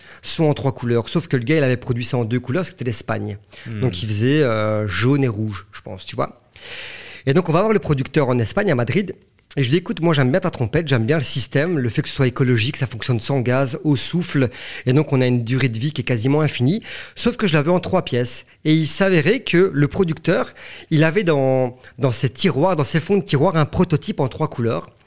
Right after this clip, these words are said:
Speaker 1: Et je lui dis, « Voilà, c'est ça que je veux. » Donc, il nous sort en fait ça, tu vois. Il l'avait jamais vraiment commercialisé. Et je lui dis, « C'est ça que je veux. » Et il me dit, « Ok,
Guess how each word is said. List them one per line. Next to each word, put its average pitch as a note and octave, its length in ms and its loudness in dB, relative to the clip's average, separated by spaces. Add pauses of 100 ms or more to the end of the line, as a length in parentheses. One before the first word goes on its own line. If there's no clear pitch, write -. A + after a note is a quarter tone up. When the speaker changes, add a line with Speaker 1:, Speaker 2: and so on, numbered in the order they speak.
(400)
Speaker 1:
Et C3+ 80 2
je C3+ 80 -2
lui A#3 80 -2
dis, « F#3 80 0
Voilà, A2+ 180 0
c'est D3 140 0
ça F#3 220 0
que C#3+ 80 -6
je D3 60 4
veux. » C3+ 100 0
Donc, G3 140 0
il F3 100 4
nous G#3+ 100 4
sort B3 220 2
en F3+ 100 2
fait - 180 -2
ça, - 400 -4 (280)
tu - 120 -4
vois. A#2+ 200 0 (300)
Il C3+ 100 4
l'avait D3 180 2
jamais F3+ 220 2
vraiment E3 240 0
commercialisé. C#3+ 880 -2 (720)
Et C3 60 2
je A#2+ 40 4
lui G3 60 4
dis, « - 80 0
C'est G3+ 60 2
ça G#3 180 0
que F#3 60 -2
je F#3 80 4
veux. » D3 240 2 (340)
Et C#3+ 60 2
il - 20 6
me E3 60 4
dit, « F3+ 80 2
Ok, G#3 180 0